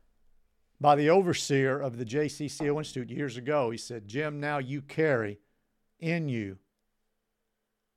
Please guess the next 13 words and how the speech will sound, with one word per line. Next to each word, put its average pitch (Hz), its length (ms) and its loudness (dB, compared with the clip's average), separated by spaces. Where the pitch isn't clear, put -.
glory 131 320 4
to 113 100 -6
God, 110 420 0
the 139 100 -4
power 165 640 4
of 127 180 -2
the 135 80 0
Word." 120 380 0
This 220 320 6
is 175 280 -4
an 139 220 -4
exact 160 520 -4
replic-, 185 460 0